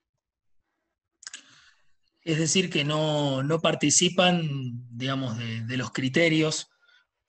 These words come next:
que, este, se,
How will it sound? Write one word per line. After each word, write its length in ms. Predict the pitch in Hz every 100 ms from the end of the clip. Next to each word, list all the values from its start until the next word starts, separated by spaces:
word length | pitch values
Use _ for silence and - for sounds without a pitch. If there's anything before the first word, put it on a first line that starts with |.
| -
que, 920 | 143 127 120 113 107 107 104 101 107 - _ _
este, 720 | - - - 120 107 104 104
se, 640 | - 123 107 104 101